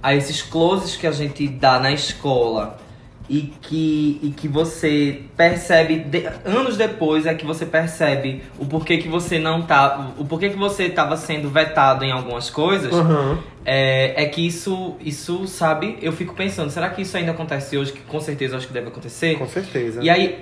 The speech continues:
Speaker 1: em, na figura de professor, eu tento amenizar esse tipo de dor, sabe? Por exemplo, é, a,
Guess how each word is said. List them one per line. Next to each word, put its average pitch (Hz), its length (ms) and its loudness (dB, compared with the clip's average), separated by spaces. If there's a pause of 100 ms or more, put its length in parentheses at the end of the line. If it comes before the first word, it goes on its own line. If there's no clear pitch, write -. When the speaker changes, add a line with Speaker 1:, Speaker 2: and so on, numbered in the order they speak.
Speaker 1:
em, 175 260 -6
na 170 180 2
figura 196 320 -2
de 196 120 -4
professor, 180 580 -4
eu 170 180 -4 (200)
tento 175 240 -2
amenizar 180 420 -2
esse 160 140 -4
tipo - 180 -10
de 175 100 -2
dor, 135 260 -2
sabe? 120 360 -4 (320)
Por 156 140 2
exemplo, 113 560 -4 (420)
é, 127 260 0
a, 127 120 0